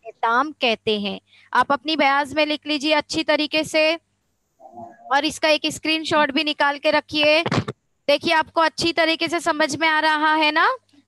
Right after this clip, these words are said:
सब मुझे थम्स अप बताएं। Very good। तो शेर में ऐसे दो लफ्ज इस्तेमाल करना जिनके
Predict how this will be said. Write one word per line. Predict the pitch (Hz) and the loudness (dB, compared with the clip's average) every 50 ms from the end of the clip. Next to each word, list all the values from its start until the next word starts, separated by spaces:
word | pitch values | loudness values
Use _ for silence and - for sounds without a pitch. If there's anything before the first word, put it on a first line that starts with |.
| _ _ | _ _
सब | - - 311 311 | -2 0 0 0
मुझे | 277 311 330 262 320 | 0 0 -2 0 0
थम्स | 330 - 330 294 294 294 - - | 0 0 0 -2 -2 -2 -2 -2
अप | 339 320 | -2 0
बताएं। | 262 320 320 - - 330 311 320 320 320 320 330 349 - _ - 640 - _ _ _ _ _ _ _ - 311 320 - - 269 - - - 214 226 220 - _ _ - 302 311 1077 - - 285 277 - - - _ _ _ _ _ - | 0 -2 -2 0 2 2 2 4 4 2 2 0 -2 -4 _ -18 -18 -18 _ _ _ _ _ _ _ -20 -18 -16 -14 -14 -14 -12 -12 -12 -12 -12 -12 -16 _ _ -16 -16 -14 -12 -10 -10 -10 -10 -10 -14 -18 _ _ _ _ _ -8
Very | - 262 285 285 294 302 320 320 254 | -2 0 2 2 2 2 0 0 2
good। | 262 240 208 - - _ _ _ _ _ _ _ - - - - - - 240 - - _ _ _ - | 2 0 0 0 -4 _ _ _ _ _ _ _ -10 -8 -8 -10 -18 -20 -20 -20 -20 _ _ _ 2
तो | 311 320 339 415 466 | 4 4 4 4 2
शेर | - 370 320 302 311 311 | 0 2 4 4 4 2
में | 311 330 | 2 2
ऐसे | 311 302 302 - 311 | 2 2 0 0 0
दो | 277 302 294 | 2 2 2
लफ्ज | 294 294 302 254 269 | 4 2 0 0 -2
इस्तेमाल | 302 285 - 302 294 277 269 269 285 | -4 -4 -2 -2 0 0 0 0 0
करना | - - 294 277 285 294 302 370 427 494 523 - _ _ _ - | 0 0 -2 0 0 0 2 2 2 0 -2 -4 _ _ _ -6
जिनके | 208 294 294 302 285 - 311 320 330 359 | -4 -4 -4 -4 -4 -2 0 2 2 2